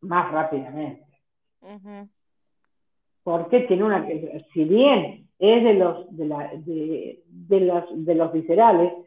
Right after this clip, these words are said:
Speaker 1: de la triada de los viscerales, es un agresivo pasivo. Entonces,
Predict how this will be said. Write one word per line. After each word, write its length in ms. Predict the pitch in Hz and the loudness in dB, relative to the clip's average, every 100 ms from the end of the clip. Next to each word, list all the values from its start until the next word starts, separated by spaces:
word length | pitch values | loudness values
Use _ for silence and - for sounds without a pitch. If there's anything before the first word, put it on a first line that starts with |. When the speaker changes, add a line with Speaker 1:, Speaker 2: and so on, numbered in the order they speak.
| _ - | _ -2
Speaker 1:
de 80 | 170 | 2
la 200 | 156 - | 2 2
triada 340 | 160 202 233 | 4 6 6
de 40 | 214 | 4
los 160 | 190 | 2
viscerales, 600 | 190 208 226 190 190 208 - _ _ - | 2 2 4 4 2 0 -4 _ _ 2
es 220 | 247 254 | 2 2
un 120 | 330 | 0
agresivo 840 | 226 170 165 165 180 214 240 233 - | 2 2 0 0 0 4 4 2 -6
pasivo. 880 | 151 - - 240 247 175 139 139 - _ _ | -14 -12 -4 0 2 2 -2 -6 -18 _ _
Entonces, 840 | 185 180 202 214 214 262 269 - | -6 -2 0 0 0 -2 -2 -6